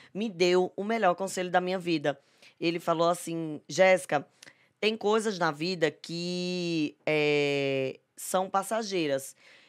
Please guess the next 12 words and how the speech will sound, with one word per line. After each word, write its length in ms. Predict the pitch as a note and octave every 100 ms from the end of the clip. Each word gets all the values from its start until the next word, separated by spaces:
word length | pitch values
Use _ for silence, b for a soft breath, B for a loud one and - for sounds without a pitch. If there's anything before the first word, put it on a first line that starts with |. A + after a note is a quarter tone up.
| -
E 80 | G3
tem 140 | B3+
coisas 220 | B3 B3+
na 100 | B3+
vida 220 | A#3 B3+
que 160 | B3+ C4
sempre 600 | - C4+ C4+ B3 D4 C#4+ _ -
vão 300 | G3 G3+ B3
estar 240 | C4 - A#3+
ali 160 | A#3+ A3+
pra 140 | A#3
você." 460 | A3+ C4 A#3 F3+